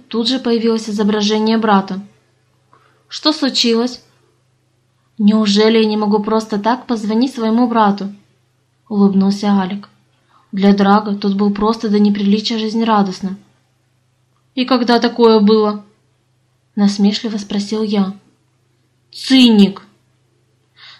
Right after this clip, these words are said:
«Так что ты хотел сказать?» Не смог сдержать улыбки я. «Я приезжаю к тебе в гости».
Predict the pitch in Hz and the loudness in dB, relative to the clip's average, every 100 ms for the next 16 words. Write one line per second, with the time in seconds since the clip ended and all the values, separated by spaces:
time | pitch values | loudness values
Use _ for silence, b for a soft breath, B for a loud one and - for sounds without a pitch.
0 | _ 262 262 - 285 269 277 269 254 - | _ -4 -4 -4 -4 -4 -2 -2 -4 -2
1 | 262 233 196 185 - _ _ _ _ _ | -2 2 0 -2 -14 _ _ _ _ _
2 | _ _ - 202 202 202 208 220 - 196 | _ _ 0 2 2 2 2 0 -4 -2
3 | 202 202 202 196 202 214 208 190 196 202 | 0 0 -2 -2 -4 -2 0 0 -4 -14
4 | _ _ _ _ b b b - 220 208 | _ _ _ _ b b b -4 -2 0
5 | 233 220 202 214 247 - 208 240 220 220 | 2 2 4 2 0 -2 0 0 2 0
6 | 214 - | 0 -6